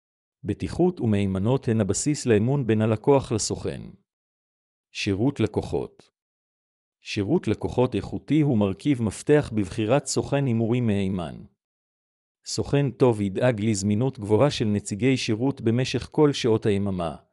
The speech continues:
שבע ימים בשבוע. יש לוודא שניתן לפנות אליו במגוון ערוצים, טלפון, צ'אט אונליין, אימייל ועוד. שנית,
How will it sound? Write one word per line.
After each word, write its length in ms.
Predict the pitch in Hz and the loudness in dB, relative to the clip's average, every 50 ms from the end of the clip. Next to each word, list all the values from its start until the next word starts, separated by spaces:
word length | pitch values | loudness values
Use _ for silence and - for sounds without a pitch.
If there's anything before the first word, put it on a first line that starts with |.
| _ _ _ _ | _ _ _ _
שבע 340 | - - - 117 104 120 139 | -12 -4 -4 -2 0 2 2
ימים 340 | 139 120 104 104 101 104 95 | 2 2 2 2 0 0 -2
בשבוע. 560 | 95 - - 104 92 92 95 90 76 62 57 - _ _ _ _ _ _ _ _ _ _ _ _ _ _ _ _ _ _ _ - | -4 -4 -4 -4 -4 -4 -4 -6 -6 -6 -10 -16 _ _ _ _ _ _ _ _ _ _ _ _ _ _ _ _ _ _ _ 0
יש 240 | 123 151 - - 139 | 0 0 2 2 0
לוודא 360 | 110 87 95 92 107 127 - | 0 0 0 2 2 2 2
שניתן 460 | - - 92 90 - - 120 120 113 | 2 -2 -4 -6 -2 0 0 2 2
לפנות 440 | 113 98 - - 120 131 143 143 - | 2 0 -2 -2 -2 -2 -2 0 0
אליו 240 | 104 101 120 123 113 101 | 2 4 4 4 4 2
במגוון 500 | 104 98 98 101 92 98 101 127 131 127 | 0 0 0 0 -2 -2 -2 0 0 2
ערוצים, 600 | 123 120 113 107 - - 98 87 73 58 60 - _ _ _ _ _ _ _ | 0 0 0 -2 -4 -6 -6 -6 -8 -10 -16 -18 _ _ _ _ _ _ _
טלפון, 600 | - 123 120 117 92 - - - 92 69 64 60 58 _ _ _ _ _ _ | 0 2 2 2 0 -2 -4 -10 -8 -8 -10 -12 -16 _ _ _ _ _ _
צ'אט 360 | - - 131 131 123 117 120 | 0 2 2 2 2 0 -4
אונליין, 540 | - 120 101 92 82 80 82 80 78 - - - _ _ _ _ _ - | -2 -2 -2 -2 -2 -4 -6 -8 -10 -12 -14 -18 _ _ _ _ _ -2
אימייל 380 | 123 107 107 131 135 135 143 135 | 0 2 2 4 2 2 0 0
ועוד. 440 | 101 107 101 90 85 76 69 - - - _ _ _ _ _ _ _ _ _ _ _ _ _ _ _ _ _ _ _ | 0 0 0 0 -2 -6 -8 -12 -18 -20 _ _ _ _ _ _ _ _ _ _ _ _ _ _ _ _ _ _ _
שנית, 580 | - - - 107 95 90 87 87 87 _ _ | -12 -6 -4 -4 -2 -2 -4 -6 -8 _ _